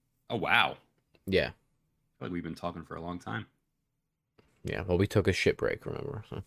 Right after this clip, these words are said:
Speaker 1: Right, right, right, right. Well, there's one thing I do wanna mention. Um, we are sponsored by W Energy.
Speaker 2: Mm-hmm.
Speaker 1: W dot G G is the website. Uh, it's an energy drink, but it's a supplement. Uh, nootropics,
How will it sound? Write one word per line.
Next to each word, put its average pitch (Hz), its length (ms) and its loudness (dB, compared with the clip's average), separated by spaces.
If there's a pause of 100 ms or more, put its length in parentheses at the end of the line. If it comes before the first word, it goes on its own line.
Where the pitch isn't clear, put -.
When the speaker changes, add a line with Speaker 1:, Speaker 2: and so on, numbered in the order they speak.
Speaker 1:
Right, 85 480 0
right, 69 160 -12
right, - 140 -14
right. 64 140 -14 (520)
Well, 113 80 -2
there's 117 120 0
one 139 120 2
thing 131 100 2
I 101 80 6
do 98 120 2
wanna 92 140 2
mention. 73 600 -4
Um, 80 340 -6
we 87 140 -6
are 92 140 -4
sponsored 92 460 -6
by 78 120 -6
W 85 320 -4
Energy. 92 400 -6 (460)
Speaker 2:
Mm-hmm. 98 240 -2 (720)
Speaker 1:
W 92 180 0
dot 87 180 0
G 90 220 -2
G 95 360 0 (100)
is 87 100 -12
the 87 80 -6
website. 127 400 -2 (240)
Uh, 80 160 -6
it's 80 120 -10
an - 60 -6
energy 107 280 0
drink, 85 360 -4
but 87 80 -4
it's - 140 -8
a - 20 -8
supplement. 95 520 -4 (440)
Uh, 78 220 -6
nootropics, 110 800 2